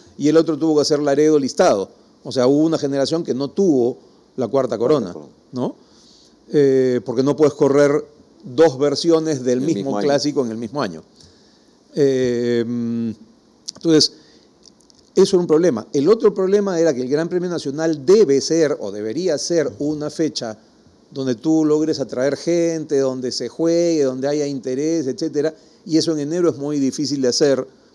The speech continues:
Speaker 1: eh, por el tema del, del, de la playa y la gente que inmediatamente después de Año Nuevo se va. Entonces, no conviene el, el, el Gran Premio en,
Speaker 2: En enero.
Speaker 1: eh, en enero. Por lo tanto, al hacerlo en, en diciembre teníamos un límite.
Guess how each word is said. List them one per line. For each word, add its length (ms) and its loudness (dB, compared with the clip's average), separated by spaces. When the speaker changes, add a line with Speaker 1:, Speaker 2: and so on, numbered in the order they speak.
Speaker 1:
eh, 500 -4
por 160 -4
el 80 -10
tema 280 0
del, 200 -2
del, 380 -6
de 80 -6
la 160 -8
playa 640 0
y 200 -2
la 120 -6
gente 220 -4
que 80 -2
inmediatamente 500 -4
después 200 -2
de 60 -2
Año 80 -6
Nuevo 240 -2
se 140 -8
va. 360 2
Entonces, 540 0
no 200 0
conviene 480 0
el, 140 0
el, 260 -2
el 220 0
Gran 200 0
Premio 680 0
en, 260 -10
Speaker 2:
En 260 -8
enero. 300 -4
Speaker 1:
eh, 380 -10
en 160 -6
enero. 360 -4
Por 100 -2
lo 80 4
tanto, 200 0
al 100 2
hacerlo 440 4
en, 280 0
en 260 -6
diciembre 480 -2
teníamos 520 -8
un 140 -6
límite. 500 -6